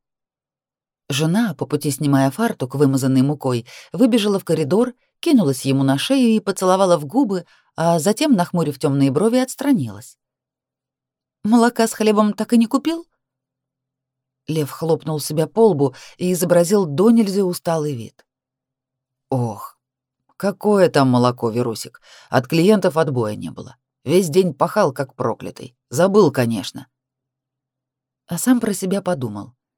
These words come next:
«Что-то я не припомню, чтобы она просила меня что-то купить». Хотя, скорее всего, сообщение от жены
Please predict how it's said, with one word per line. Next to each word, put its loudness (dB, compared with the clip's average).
«Что-то -12
я -4
не 0
припомню, 0
чтобы -6
она -4
просила -6
меня -4
что-то -16
купить». -12
Хотя, -2
скорее -2
всего, -2
сообщение -2
от -6
жены -4